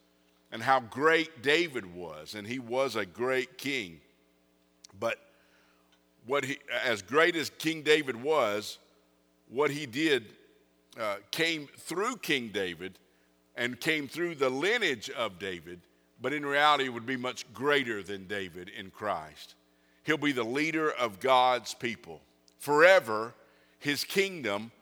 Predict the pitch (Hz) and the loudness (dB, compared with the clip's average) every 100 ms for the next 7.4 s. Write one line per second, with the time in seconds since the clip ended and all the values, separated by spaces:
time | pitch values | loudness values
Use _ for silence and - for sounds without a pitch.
0 | _ _ 127 151 135 - 120 123 165 202 | _ _ 2 4 4 2 -10 -2 6 8
1 | 160 156 156 170 143 90 80 - _ _ | 8 4 2 2 0 -2 -8 -20 _ _
2 | _ 143 160 175 202 185 156 151 135 147 | _ 4 6 6 4 -2 -2 -2 0 -2
3 | 135 - 139 151 196 208 165 175 175 170 | -4 -8 -2 2 2 0 6 10 10 8
4 | - 196 190 - 104 110 - _ _ _ | 2 -2 -2 -6 -8 -8 -12 _ _ _
5 | _ _ _ _ _ _ - 151 160 143 | _ _ _ _ _ _ 2 6 6 4
6 | 143 127 147 175 170 - 190 180 95 - | 0 0 6 6 6 4 8 8 8 0
7 | - 143 135 117 | -8 0 2 2